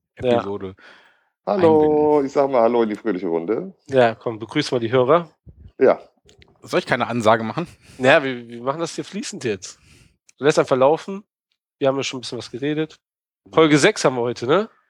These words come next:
Speaker 2: Ja, Folge sechs vom Grill-Podcast Feuerglut und Herzblut. Und wie ihr schon gehört habt, wir haben wieder einen Gast, den ihr auch schon kennt.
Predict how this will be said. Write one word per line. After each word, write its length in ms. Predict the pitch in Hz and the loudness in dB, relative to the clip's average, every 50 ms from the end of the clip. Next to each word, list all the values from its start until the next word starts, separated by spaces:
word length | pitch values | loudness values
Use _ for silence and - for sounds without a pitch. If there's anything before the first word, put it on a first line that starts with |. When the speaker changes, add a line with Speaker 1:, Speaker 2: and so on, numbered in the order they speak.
| _ _ _ _ _ _ _ | _ _ _ _ _ _ _
Speaker 2:
Ja, 300 | - 180 190 170 131 104 | 0 0 2 4 2 2
Folge 280 | - - 143 151 123 113 | 2 0 -2 -2 -2 0
sechs 300 | 117 - - - - - | 0 0 0 0 -6 -8
vom 460 | - - 127 117 117 117 113 113 110 | 0 2 2 2 2 0 -2 -2 -4
Grill-Podcast 800 | 101 120 147 151 - - 123 - - - - 120 131 147 - - | -4 -4 -4 -4 -4 -6 -6 -6 -4 0 2 2 2 2 -2 -6
Feuerglut 480 | - - 131 123 123 117 113 117 113 104 | -4 0 0 2 2 2 0 -2 -6 -4
und 80 | 101 101 | -2 -2
Herzblut. 580 | 117 127 131 - - - 170 190 220 - - _ _ _ | -2 -2 -2 -8 -8 -6 -6 -6 -6 -8 -12 _ _ _
Und 480 | - 131 131 131 127 123 120 120 113 110 | -2 2 2 4 4 2 2 0 -2 -2
wie 40 | 120 | -4
ihr 80 | 117 | -4
schon 160 | - - 117 104 | -2 -2 -2 0
gehört 320 | 101 104 104 - 107 - | 0 0 0 0 2 4
habt, 340 | 160 175 - - - - - - - - - | 2 2 2 -4 -14 -14 -14 -16 -18 -8 -2
wir 100 | 107 107 | 2 2
haben 120 | 107 113 110 | 2 2 2
wieder 160 | 107 107 90 | 0 0 0
einen 140 | 95 90 87 | 0 0 2
Gast, 540 | 98 143 180 - - - - - - - | 2 2 2 2 -4 -8 -10 -12 -6 -2
den 140 | - 101 104 | -2 0 0
ihr 100 | 101 95 | 0 -4
auch 80 | 98 - | -4 -6
schon 200 | - - 92 - | -6 -8 -6 -4
kennt. 400 | - 107 113 156 208 226 - | -2 -2 0 -2 -4 -4 -6